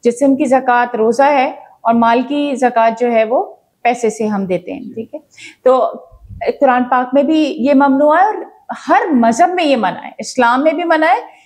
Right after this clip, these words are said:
और अगर आप study करें, तो हर मजहब में इस चीज़ को बुरा समझा जाता है। तो क्या, अ, हम इस चीज़ की तरफ जा रहे हैं, क्या हम उसको फॉलो कर रहे हैं? ये खुली जंग है, जो interest है, वो अल्लाह ताला ने ये फरमाया कि खुली जंग है अल्लाह ताला के साथ।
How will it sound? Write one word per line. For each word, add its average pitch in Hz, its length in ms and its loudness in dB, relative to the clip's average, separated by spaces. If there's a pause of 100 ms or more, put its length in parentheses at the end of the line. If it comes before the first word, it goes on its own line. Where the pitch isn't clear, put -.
(220)
और 247 80 4
अगर 269 200 4
आप 339 100 0
study 330 320 -2
करें, 370 320 0
तो 392 160 0
हर 302 300 0
मजहब 285 300 0
में 359 140 -4
इस 330 140 -4
चीज़ 294 200 -4
को 302 80 0
बुरा 226 180 2
समझा 208 300 -2
जाता 196 280 -6
है। 233 100 -14 (460)
तो 349 260 2
क्या, 370 280 0 (100)
अ, 262 580 2
हम 330 500 -2
इस - 200 -2
चीज़ 311 200 -4
की 339 60 -6
तरफ 330 240 0
जा 226 260 2
रहे 311 140 0
हैं, 349 300 2
क्या 302 180 -2
हम 311 220 0
उसको 302 240 -2
फॉलो 262 320 2
कर 311 200 2
रहे 320 120 2
हैं? 330 200 -2 (320)
ये 349 120 0
खुली 339 300 2
जंग 247 440 0
है, 190 220 -4 (440)
जो 247 380 4
interest 262 520 2
है, 254 80 4
वो 294 160 4
अल्लाह 254 260 0
ताला 262 220 0
ने 269 100 0
ये 285 60 0
फरमाया 247 380 -2
कि 349 200 -6
खुली 330 280 0
जंग 240 320 0
है 208 120 -2
अल्लाह 185 160 -2
ताला 180 220 -4
के 202 120 -16
साथ। 175 220 -10